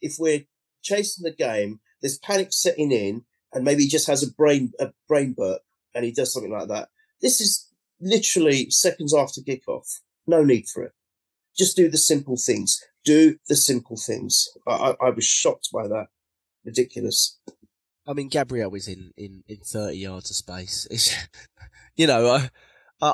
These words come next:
Speaker 2: I get, I get we want, we wanna, we wanna act fast, we wanna move fast, and it's, you, like you said, it's just so unnecessary. Some people are arguing he shoulda, 'cause he got a fingertip to the save, that he shoulda made the, ma-, made the save. I was actually more annoyed with his save, uh, or effort to save from Walcott's, because I just felt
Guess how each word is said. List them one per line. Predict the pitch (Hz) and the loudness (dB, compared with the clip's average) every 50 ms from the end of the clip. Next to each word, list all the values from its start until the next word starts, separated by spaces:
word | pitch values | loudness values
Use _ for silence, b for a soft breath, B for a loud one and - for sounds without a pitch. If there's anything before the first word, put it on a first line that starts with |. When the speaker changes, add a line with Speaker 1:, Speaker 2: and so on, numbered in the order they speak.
| - 147 | 2 0
Speaker 2:
I | 151 | 2
get, | - 175 175 - - | 2 2 2 2 0
I | 143 | -2
get | - - 165 - | 0 0 0 0
we | 147 143 | -2 -2
want, | 143 147 143 127 139 | -2 -2 -4 -4 -6
we | 139 131 | -8 -8
wanna, | 131 135 139 135 131 127 127 - | -8 -6 -4 -4 -4 -4 -6 -8
we | - 139 | -12 -12
wanna | 139 135 131 127 127 | -8 -6 -4 -2 -2
act | 127 131 - - | -2 -2 -4 -8
fast, | - - 131 127 127 - - | -6 -2 -2 -2 -2 -4 -8
we | 123 | -10
wanna | 120 123 123 120 | -10 -10 -10 -10
move | 120 123 123 117 | -10 -10 -10 -10
fast, | - - 120 120 120 117 113 - - | -8 -6 -4 -4 -2 -2 -4 -6 -8
and | 113 110 110 - _ _ _ _ _ _ | -8 -12 -12 -18 _ _ _ _ _ _
it's, | - - 160 - - - - - - | -10 -6 -4 -4 -4 -4 -6 -14 -14
you, | 147 147 | -6 -4
like | 147 - - | -4 -4 -2
you | - | -4
said, | - - 107 95 | -4 -6 -6 -10
it's | - - | -12 -12
just | - 123 120 - - - | -12 -8 -4 -2 -2 -2
so | - 120 107 98 | -2 -4 -6 -10
unnecessary. | 95 92 95 95 101 - 101 - - 107 98 104 | -12 -12 -12 -12 -12 -8 -6 -6 -6 -6 -6 -6
Some | - - 185 214 | -6 -6 -6 -6
people | 170 - - 98 | -8 -12 -6 -4
are | 104 104 | -4 -2
arguing | 104 101 107 104 | -4 -4 -6 -10
he | 101 104 | -8 -8
shoulda, | - - 117 113 113 B B B B B B B B - | -8 -4 -4 -4 -6 B B B B B B B B -10
'cause | - 120 | -8 -6
he | 117 | -6
got | - 95 - | -6 -8 -8
a | - | -6
fingertip | - 127 120 113 - - 123 - | -6 -6 -6 -4 -4 -6 -6 -6
to | - - | -8 -8
the | 104 | -6
save, | 101 - 123 113 110 | -4 -4 -4 -4 -6
that | - | -6
he | - | -10
shoulda | - - 131 120 | -12 -10 -10 -8
made | 113 113 113 110 - | -6 -6 -6 -6 -6
the, | 104 - | -10 -10
ma-, | - 110 117 110 | -8 -8 -8 -6
made | - 113 113 110 | -4 -4 -4 -4
the | - 123 | -4 -2
save. | - 156 127 127 | -2 -2 -2 -2
I | 131 | -2
was | 127 117 | -4 -4
actually | 113 - - 117 110 | -6 -8 -8 -10 -10
more | 113 107 107 | -10 -10 -8
annoyed | 104 107 104 101 98 | -8 -6 -8 -8 -8
with | 104 98 | -8 -4
his | 101 - | -4 -2
save, | - 117 104 101 98 - - b b b b b b _ | 0 0 0 -2 -4 -8 -14 b b b b b b _
uh, | - 113 | -4 -2
or | 98 95 104 - - | -2 -2 -4 -2 0
effort | 120 123 117 - - 107 - | 0 0 2 0 -2 -2 -2
to | - 107 | 0 2
save | - - 104 98 98 98 | 2 2 2 0 -2 -4
from | - 110 98 101 | -6 -10 -10 -8
Walcott's, | 113 123 131 123 - - 87 - - - | -10 -10 -10 -10 -6 -6 -6 -4 -4 -6
because | - - - - 101 | -8 -8 -10 -8 -8
I | 98 | -6
just | - 110 107 - | -4 -4 -4 -4
felt | - 101 95 92 | -4 -4 -4 -6